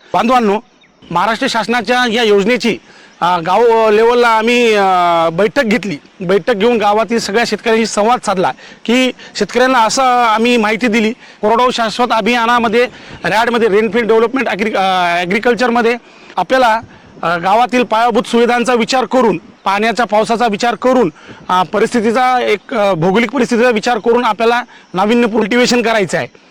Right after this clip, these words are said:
अ, तर सगळ्या शेतकरी बांधवांना एक सुरामध्ये आम्हाला, अ, साहेब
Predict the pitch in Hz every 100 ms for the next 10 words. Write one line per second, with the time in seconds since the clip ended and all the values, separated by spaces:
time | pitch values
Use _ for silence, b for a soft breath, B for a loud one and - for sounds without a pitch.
0 | B B B 180 185 190 226 208 233 240
1 | 240 262 247 240 240 247 247 240 240 240
2 | 240 233 240 233 233 226 226 220 226 B
3 | B B - 185 185 196 180 214